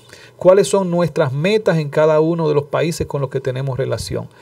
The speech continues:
dónde debemos, debemos, eh, ampliar nuestras relaciones internacionales, qué tipo de países pueden aportar más, en términos potenciales, pueden aportar más a la República Dominicana.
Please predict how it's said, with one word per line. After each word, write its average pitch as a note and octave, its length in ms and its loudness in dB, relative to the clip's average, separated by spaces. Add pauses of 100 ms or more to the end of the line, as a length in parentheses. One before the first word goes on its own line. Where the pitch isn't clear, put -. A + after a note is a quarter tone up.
(340)
dónde F#3+ 340 4
debemos, F#3+ 400 2
debemos, E3 720 0
eh, D#3 260 -2
ampliar F3+ 720 2
nuestras D3+ 440 0
relaciones D3+ 480 -2
internacionales, B2+ 960 -4 (320)
qué F3 120 0
tipo F3 300 0
de E3 80 2
países D#3 720 0 (220)
pueden F3 260 2
aportar D#3+ 480 2
más, D#3+ 320 0
en D3 180 -2
términos E3+ 360 -2
potenciales, E3 580 -2
pueden D#3+ 240 0
aportar D3+ 400 -2
más D#3+ 180 -2
a D#3+ 60 -2
la C#3+ 120 -2
República C3+ 460 -6
Dominicana. A#2+ 640 -8